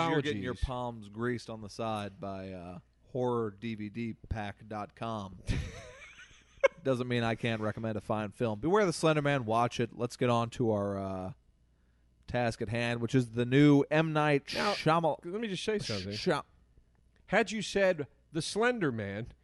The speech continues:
Speaker 2: meaning you were gonna talk about maybe befriending the actual Slender Man, that would have counted.
Speaker 1: No,
Speaker 2: But
Speaker 1: I
Speaker 2: not a movie about it.
Speaker 1: Sorry, I just don't understand what your shitty theme segment is.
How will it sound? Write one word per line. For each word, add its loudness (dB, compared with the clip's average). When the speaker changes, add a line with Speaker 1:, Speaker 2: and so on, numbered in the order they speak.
Speaker 2:
meaning 2
you 4
were 6
gonna 4
talk 4
about 2
maybe 4
befriending 0
the -2
actual -2
Slender 0
Man, -2
that 0
would 6
have 0
counted. 0
Speaker 1:
No, -4
Speaker 2:
But 2
Speaker 1:
I 0
Speaker 2:
not 8
a 6
movie 6
about -6
it. -16
Speaker 1:
Sorry, 2
I 0
just 0
don't 4
understand -4
what -6
your -4
shitty -6
theme -10
segment -8
is. -16